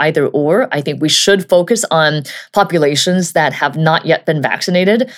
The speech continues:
Um, a-, and again, recognize that access for,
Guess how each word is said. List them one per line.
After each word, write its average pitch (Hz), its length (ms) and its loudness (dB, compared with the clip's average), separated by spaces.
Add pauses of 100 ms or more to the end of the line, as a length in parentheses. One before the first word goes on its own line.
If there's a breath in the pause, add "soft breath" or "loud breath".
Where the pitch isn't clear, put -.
(200 loud breath)
Um, 143 420 0
a-, 185 140 2
and 165 500 0
again, 160 460 2 (640 soft breath)
recognize 196 720 2
that 170 240 0
access 190 400 0
for, 156 320 2